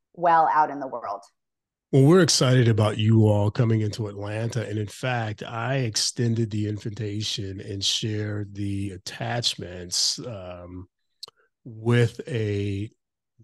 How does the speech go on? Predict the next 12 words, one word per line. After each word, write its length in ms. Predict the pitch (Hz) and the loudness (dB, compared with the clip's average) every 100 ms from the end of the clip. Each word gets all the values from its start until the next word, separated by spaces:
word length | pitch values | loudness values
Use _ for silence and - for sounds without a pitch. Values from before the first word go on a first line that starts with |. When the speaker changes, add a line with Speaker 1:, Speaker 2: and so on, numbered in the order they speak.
| _ | _
Speaker 2:
women's 400 | 120 139 151 131 | -4 -2 0 -2
organization 960 | 117 110 104 104 95 101 101 101 110 101 | -4 -6 -8 -8 -8 -6 -6 -6 -6 -6
out 160 | 98 | -8
of 100 | 92 | -8
Birmingham, 560 | 101 101 101 92 101 98 | -6 -6 -6 -6 -8 -8
Alabama. 920 | 95 95 92 95 104 104 90 90 92 - | -8 -8 -8 -6 -4 -4 -6 -10 -12 -8
And 240 | 107 104 | -4 -2
the 80 | 98 | -2
founder 840 | - 117 117 139 139 113 98 98 - | -2 0 2 4 6 4 0 -6 -6
of 360 | 101 98 95 92 | -6 -4 -6 -6
that 520 | 95 95 92 - - - _ _ _ _ _ _ _ 131 | -4 -4 -6 -8 -14 -18 _ _ _ _ _ _ _ 2
organization, 1200 | 131 120 110 98 95 101 107 101 - 95 92 | 6 8 6 4 0 0 0 -2 -4 -8 -10